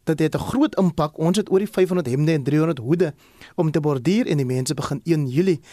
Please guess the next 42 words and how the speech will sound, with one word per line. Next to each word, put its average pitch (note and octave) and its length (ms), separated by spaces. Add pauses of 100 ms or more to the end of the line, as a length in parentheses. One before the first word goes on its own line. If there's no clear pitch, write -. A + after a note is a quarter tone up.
(200)
met C#3 120
hul C3 200
kontrak. C#3+ 460
Hoe F3+ 220
doen G3 220
mens F3+ 240
dit D3 220
sonder C3+ 480
krag?" - 300 (500)
Johan F3 340
Keen G3 240
sê, F#3 160
"Baie D3+ 180
swak F#3+ 280
bestuur E3 400 (440)
en B2 120
swakker G3+ 400
as - 160
voor F3 220
negentien C#3+ 380
vierennegentig. D3+ 760 (320)
Ons C3+ 140
het C3+ 120
nie D3+ 180
sulke F3 400
beerdkrag C#3 640 (220)
voor D#3 440
negentien C#3+ 340
vierennegentig C#3+ 800 (360)
gehad C3+ 360
nie." C#3 100
William A3+ 240
Jumat F#3 340
sê, F#3 200 (340)
"Beerdkrag G#3 400
het D3 200
baie C#3+ 260
impak D3+ 380
op C#3+ 80
mense C3 300
se C3+ 140
besighede." D#3 640